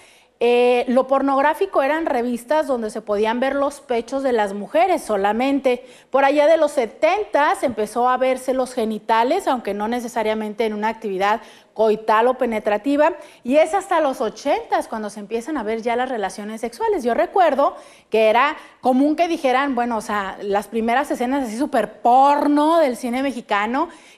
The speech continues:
que era como una mujer desnuda detrás de un velo o que se podía ver que tenía alguna interacción. Y en este momento es de lo más sencillo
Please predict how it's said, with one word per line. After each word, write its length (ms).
que 200
era 220
como 640
una 200
mujer 320
desnuda 540
detrás 440
de 120
un 200
velo 480
o 100
que 120
se 100
podía 300
ver 100
que 100
tenía 260
alguna 280
interacción. 760
Y 120
en 120
este 200
momento 680
es 180
de 100
lo 120
más 280
sencillo 880